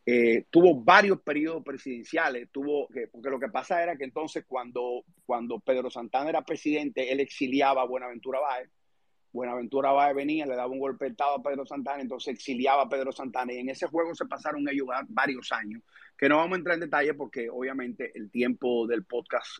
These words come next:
eh, no nos lo permite. Ahora, eh, si seguimos hablando de lo que era la situación económica y política del país, era un, era definitivamente <clears throat> una economía de guerra. Las constantes amenazas y todos los intentos de invasión por parte del ejército haitiano nos hacía vivir en una economía de guerra.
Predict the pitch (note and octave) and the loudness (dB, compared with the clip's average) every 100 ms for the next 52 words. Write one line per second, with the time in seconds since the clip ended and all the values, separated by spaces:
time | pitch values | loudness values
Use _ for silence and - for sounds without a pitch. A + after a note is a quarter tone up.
0 | - G2 A2+ B2+ B2+ B2+ A#2 A2 G#2 G2 | -14 -12 -6 2 6 8 8 6 0 -2
1 | F2 - _ - - - - D3+ F3+ B2+ | -8 -18 _ -20 -18 -16 6 10 10 8
2 | _ _ _ _ _ _ - C3 - - | _ _ _ _ _ _ -6 -4 -6 -12
3 | - - - F#3 - D#3+ F#3 A#3 C#4 C4+ | -12 -8 -2 0 4 4 4 2 2 2
4 | A#3 G#3 G#3 G#3+ G#3 F#3 F3 E3+ E3 D#3 | 2 2 2 -2 -6 -6 -4 -4 -4 -4
5 | D3 C#3 - C#3+ D#3+ D3+ C#3+ C3 D3 D3 | -4 -6 -6 -6 -6 -8 -12 -14 -12 -10
6 | C#3 C#3 C#3 C3 C3 B2+ B2 C3+ C3 C3 | -8 -8 -8 -6 -6 -8 -4 -6 -4 -2
7 | A#2+ A#2+ - B2+ D3+ - C#3+ D#3+ - A2 | -2 -4 -4 -4 -4 -4 -2 -2 -4 0
8 | C3+ - B2+ A#2+ G2+ E3 D3 B2+ A2+ A2 | 0 0 -8 -6 2 4 4 -2 -8 -14
9 | - - C#3+ C3 G#2 _ _ _ _ _ | -14 -6 -6 -6 -10 _ _ _ _ _
10 | - C3+ D#3 D#3 B2+ C3 B2+ A#2 A#2 A2 | -2 4 6 6 4 0 0 0 0 -2
11 | - _ _ _ _ _ - - A#2 C#3 | -12 _ _ _ _ _ -12 -8 0 2
12 | D3+ E3 D3+ A#2+ B2 C3 C3 - A#2 A2+ | 4 4 2 0 -2 -2 -4 -4 -4 -4
13 | G#2 C3+ C#3 D3+ A#2 C#3 C#3 C#3 B2 C#3 | -2 -2 0 -2 -2 -2 0 -2 -2 -4
14 | C3 B2+ G#2 B2+ C3+ B2+ A#2 C3+ B2+ B2 | -4 -6 -4 -4 -4 -6 -8 -6 -4 -2
15 | A#2 B2 A2+ G#2+ B2 B2 B2 B2 A#2+ A#2 | -4 -4 -12 -6 -2 0 2 0 -2 -8
16 | A2 G#2+ A2+ G#2+ B2+ F3 F2+ | -8 -6 -2 2 4 4 2